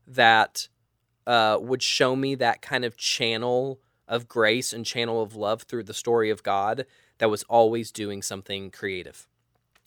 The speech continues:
Um, and realizing that, you know, my hard positions, if I, if I've got a hard position on something, I better make sure that there's actually some justification for it. Um, and so that was, that,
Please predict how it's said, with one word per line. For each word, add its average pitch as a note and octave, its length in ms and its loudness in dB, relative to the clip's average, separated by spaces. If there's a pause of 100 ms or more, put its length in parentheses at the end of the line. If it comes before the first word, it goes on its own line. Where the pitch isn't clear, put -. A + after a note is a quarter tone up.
(220)
Um, A2 400 0
and A#2 160 -6
realizing A#2+ 580 0
that, G#2+ 300 -4 (320)
you B2+ 100 -6
know, A#2+ 160 2
my B2+ 200 2
hard D#3+ 300 0
positions, A#2 760 -6
if - 120 -10
I, D3 120 6 (100)
if B2+ 280 -4
I've A#3 140 0
got E3 160 0
a A2+ 60 0
hard C3 180 0
position A#2+ 360 -8
on A2 80 -10
something, A2 280 -10
I F3 80 -4
better D#4+ 220 -6
make C3 160 -6
sure B2 140 -4
that F#2+ 180 -12
there's A2 180 -2
actually G#2 240 -10
some A2 160 -14
justification A2 640 -8
for G2 240 -6
it. - 120 -16 (460)
Um, B2 400 4 (400)
and D#3+ 160 4
so E3+ 80 6
that A#3 200 6
was, D#3+ 380 0
that, E3+ 300 6